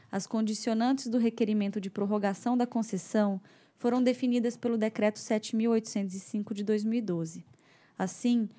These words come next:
o pleito da concessionária deverá ser dirigido à aneel,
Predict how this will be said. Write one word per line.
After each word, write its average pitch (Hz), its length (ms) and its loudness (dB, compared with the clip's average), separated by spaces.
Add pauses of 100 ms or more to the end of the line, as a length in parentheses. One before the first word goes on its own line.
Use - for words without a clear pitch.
(140)
o 202 80 -4
pleito 220 320 0
da 214 100 2
concessionária 214 880 -2 (240)
deverá 240 340 2
ser 240 240 0
dirigido 202 520 -2
à 208 180 4
aneel, 208 420 2